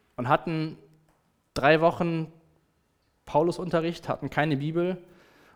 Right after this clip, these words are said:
und waren in einer Stadt, wo es lauter andere Einflüsse gab. Und ich finde das schon total erstaunlich. Das war auch ein Grund, warum ich auf den Thessalonicher Brief gekommen bin, als wir durch Apostelgeschichte gegangen sind.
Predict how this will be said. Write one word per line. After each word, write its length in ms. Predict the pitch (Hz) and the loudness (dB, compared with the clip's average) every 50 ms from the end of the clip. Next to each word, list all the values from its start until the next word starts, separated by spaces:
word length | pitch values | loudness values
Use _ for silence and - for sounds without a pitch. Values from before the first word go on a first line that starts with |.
| _ - | _ -6
und 120 | 131 123 | 0 4
waren 200 | 131 139 151 151 | 6 6 6 6
in 60 | 147 | 4
einer 80 | 143 135 | 0 0
Stadt, 480 | - - - 160 165 - - - - - - _ _ _ _ _ _ - | 0 2 2 2 2 0 -6 -16 -18 -20 -20 _ _ _ _ _ _ -10
wo 160 | 135 139 143 | -4 -2 -2
es 120 | 139 - | -2 2
lauter 260 | - 131 143 - 156 - | 2 2 2 2 0 -2
andere 260 | 139 139 139 131 - | -2 -2 -2 -2 -2
Einflüsse 400 | - 160 - - 110 104 - - | -4 -6 -6 -8 -12 -10 -10 -6
gab. 400 | - 85 87 - - - - _ _ _ _ _ _ _ _ _ _ _ _ _ _ _ _ _ _ - | -6 -4 -6 -6 -8 -18 -20 _ _ _ _ _ _ _ _ _ _ _ _ _ _ _ _ _ _ -8
Und 80 | - 127 | -4 -4
ich 80 | 123 | -2
finde 140 | - 165 175 | 2 2 2
das 60 | 170 | 4
schon 140 | - 196 190 | 4 2 0
total 240 | 180 151 160 160 156 | 2 4 6 6 6
erstaunlich. 380 | 151 147 - 175 190 175 135 135 | 6 6 8 6 6 6 4 2
Das 100 | 123 135 | 2 4
war 80 | 147 | 4
auch 80 | 151 156 | 6 6
ein 220 | - 165 165 156 | 4 2 2 2
Grund, 260 | 147 160 180 190 147 | 2 2 2 2 4
warum 220 | - 143 139 156 156 | 4 4 4 4 2
ich 100 | 143 135 | 2 0
auf 80 | 143 | 0
den 160 | - 143 135 127 | -2 -2 -2 0
Thessalonicher 480 | 139 127 143 135 147 160 160 160 139 | 0 2 2 2 2 2 2 2 0
Brief 220 | 127 139 135 - - | 0 0 -2 -4 -2
gekommen 340 | 123 - 190 202 175 139 | 0 2 2 2 2 0
bin, 140 | 123 127 127 | -2 -2 0
als 240 | 101 117 120 - - | 0 0 0 0 -2
wir 100 | 131 123 | -4 -2
durch 180 | 123 120 - 131 | -2 -2 -2 -2
Apostelgeschichte 680 | 120 - 185 185 - 156 131 127 113 - 139 - - 123 | -2 0 -2 -2 -2 -4 -6 -6 -4 -4 -6 -4 -2 -2
gegangen 380 | 123 143 170 190 156 127 117 | 0 2 0 0 0 -2 -2
sind. 260 | 120 120 127 143 - | -2 -4 -4 -4 -8